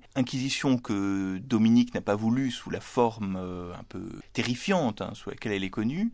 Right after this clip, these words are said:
Inquisition qui est un phénomène extrêmement, euh, complexe, bien étudié aujourd'hui par les historiens. Inquisition à laquelle les dominicains ont été quand même pendant des siècles très, très liés.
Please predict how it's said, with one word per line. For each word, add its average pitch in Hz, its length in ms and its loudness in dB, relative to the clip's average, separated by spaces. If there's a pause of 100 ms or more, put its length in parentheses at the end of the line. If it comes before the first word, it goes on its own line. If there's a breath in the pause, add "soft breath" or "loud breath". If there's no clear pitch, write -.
Inquisition 143 480 -2
qui 131 120 -2
est 117 60 0
un 113 60 4
phénomène 117 420 4
extrêmement, 101 920 -2
euh, 92 380 -8
complexe, 170 600 -4
bien 110 300 0
étudié 110 360 0
aujourd'hui 107 420 -4
par 95 160 -8
les 92 160 -10
historiens. 147 520 -6 (340)
Inquisition 202 800 2
à 104 80 2
laquelle 170 280 -2
les 117 100 2
dominicains 98 540 0
ont 95 180 -4
été 92 240 -8
quand - 100 -10
même 131 160 -4
pendant 98 240 -6
des 95 120 -4
siècles 131 480 -4
très, 95 440 -6
très - 180 -10
liés. 123 380 -8